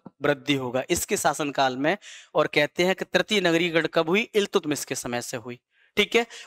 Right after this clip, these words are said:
उसके बाद इसने क्या किया? जो क्षेत्रीय राजा थे, क्षेत्रीय जो राजा थे, जो नहीं मान रहे थे, तो इसने क्या किया? उनको, उनकी चुनौती को क्या किया इसने? उनकी चुनौती को समाप्त किया।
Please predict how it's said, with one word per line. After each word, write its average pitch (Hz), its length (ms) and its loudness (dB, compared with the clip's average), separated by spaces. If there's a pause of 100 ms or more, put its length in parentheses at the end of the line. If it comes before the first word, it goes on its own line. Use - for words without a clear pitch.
उसके 233 320 2
बाद 175 340 0
इसने 226 300 0
क्या 214 200 2
किया? 220 300 0 (340)
जो 269 120 0
क्षेत्रीय 269 600 2
राजा 180 320 2
थे, 180 220 0
क्षेत्रीय - 1800 -4
जो 233 120 0
राजा 180 360 2
थे, 240 180 -2
जो 226 120 -2
नहीं 190 340 2
मान 180 340 2
रहे 156 180 4
थे, 151 200 0 (480)
तो - 100 4
इसने 220 300 0
क्या 208 220 2
किया? 269 320 2 (320)
उनको, 170 380 2 (1800)
उनकी 175 280 0
चुनौती 175 400 0
को 175 120 -2
क्या 170 180 0
किया 180 160 0
इसने? 247 300 -2 (800)
उनकी 214 260 0
चुनौती 180 440 0
को 254 280 -2
समाप्त 156 460 -2
किया। 202 260 -2